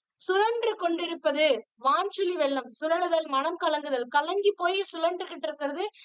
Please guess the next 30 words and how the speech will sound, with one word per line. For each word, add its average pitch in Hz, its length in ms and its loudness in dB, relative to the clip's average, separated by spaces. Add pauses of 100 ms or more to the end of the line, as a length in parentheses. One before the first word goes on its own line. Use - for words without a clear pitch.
(260)
வெள்ள 349 320 0
நீர் 359 220 -2
மட்டுமே 330 420 -2
தவிர, 320 320 -2
இங்க 294 200 -4
இருக்கக்கூடிய 311 460 -6
மக்கள் 269 360 -4
யாரும் 311 360 2 (420)
மருகி 359 380 0
இருக்க 330 260 -4
மாட்டார்கள். 262 560 0
அதாவது, 285 360 -2
சுழன்று 359 420 -4
கொண்டிருக்க 302 460 -4
மாட்டார்கள், 262 460 0
இல்லைன்னா 277 380 2
மனம், 311 320 0 (440)
மனம் 330 280 0
கலங்கி 359 400 -2
வருத்தத்தினால் 330 720 0
இருக்க 311 240 -6
மாட்டார்கள் 254 520 -2
அப்படின்றாங்க. 233 520 -4 (480)
நல்ல 330 380 -2
முற்றிய 392 480 0
நெற்கதிர்கள் 359 600 -2
மட்டுமே 339 440 -2
தலை 311 260 0
குனிந்து 359 400 -4
நிற்கும். 285 400 -6